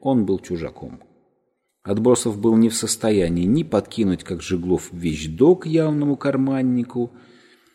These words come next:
ни отпустить с миром безобидного дачника, выкопавшего в пользу своей дачи скамейку в парке.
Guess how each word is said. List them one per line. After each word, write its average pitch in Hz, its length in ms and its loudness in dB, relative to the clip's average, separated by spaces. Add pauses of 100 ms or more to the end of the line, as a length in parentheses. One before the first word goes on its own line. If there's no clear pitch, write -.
(300)
ни 120 200 4
отпустить 107 540 0
с - 140 -2
миром 95 420 0
безобидного 85 720 -2
дачника, 117 680 -2 (420)
выкопавшего 113 760 -4
в - 80 -10
пользу 90 460 0
своей 85 320 0
дачи 156 460 -2 (580)
скамейку 90 520 -4
в - 100 -18
парке. - 400 -18